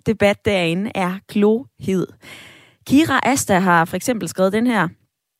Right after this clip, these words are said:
"Børnehaven har en madpolitik, og den må forældrene følge. Ellers må de finde en børnehave, der ikke har en madordning, så de selv kan have madpakke med. Jeg synes, det er urimeligt at forlange, at personalet skal stå med børn, der ikke må få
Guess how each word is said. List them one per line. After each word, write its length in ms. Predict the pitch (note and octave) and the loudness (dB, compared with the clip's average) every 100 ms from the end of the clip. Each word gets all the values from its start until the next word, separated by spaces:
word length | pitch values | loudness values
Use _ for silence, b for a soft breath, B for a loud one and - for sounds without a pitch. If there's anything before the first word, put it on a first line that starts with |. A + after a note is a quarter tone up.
| _ - - | _ -8 0
"Børnehaven 580 | G3+ C4+ C#4+ A3 F#3+ | 2 2 0 0 -2
har 220 | G3+ A#3+ A#3+ | -2 -2 -2
en 440 | F#3 F3+ F3+ F#3 | -4 -4 -2 0
madpolitik, 840 | F#3 A#3+ D4+ G#3 F#3 - G#3 - - - | 2 2 0 -4 -4 -4 -6 -10 -14 -12
og 100 | - | -2
den 180 | D4 A#3 | -2 0
må 120 | E3+ | -2
forældrene 480 | - G#3 G3 D#3 D3 | -2 -2 -2 -6 -4
følge. 460 | - A3 D4 A#3 b b b b | 0 0 0 -2 b b b b
Ellers 260 | C#4+ C#4 - | 0 0 0
må 80 | F#3 | -2
de 120 | F3+ | -2
finde 240 | - A3+ | -2 0
en 100 | A#3 | 0
børnehave, 500 | G3 F3 G#3+ A#3 F3+ | 2 2 0 -2 0
der 140 | F3 E3+ | 0 0
ikke 140 | G#3 | -2
har 120 | C4 | -4
en 80 | F#3+ | -2
madordning, 600 | E3 G3 A3 G3 F3+ F3 b b | 0 0 0 0 -2 -4 b b
så 140 | - G3+ | -4 -4
de 100 | F#3 | -2
selv 200 | - G3 | -4 -4
kan 120 | G3+ | -2
have 100 | F3 | 0
madpakke 500 | D#3+ E3 - - - | 0 -2 -4 -8 -4
med. 180 | C#3+ D#3+ - B B B - | -2 -2 -6 B B B -2
Jeg 120 | A3 | 0
synes, 180 | C4+ C4+ | 0 0
det 100 | B3+ | 0
er 40 | |
urimeligt 460 | A#3+ D#4 C4 F3+ - | 0 0 -2 -2 -2
at 120 | F#3+ | -4
forlange, 420 | F#3 G3 A#3 G#3 | -2 -2 -2 -2
at 120 | E3+ - | -4 -4
personalet 600 | E3+ - F3 F3 A3+ G#3+ | -4 -2 -2 0 0 -2
skal 160 | - | -4
stå 240 | F#3 - A3 | -2 0 0
med 140 | F#3 | -2
børn, 400 | F3 G#3+ G#3+ F3 | -2 0 0 0
der 140 | - E3 | -2 0
ikke 220 | G3 F#3+ | 0 -4
må 80 | E3 | -4
få 280 | - F#3+ | 0 -2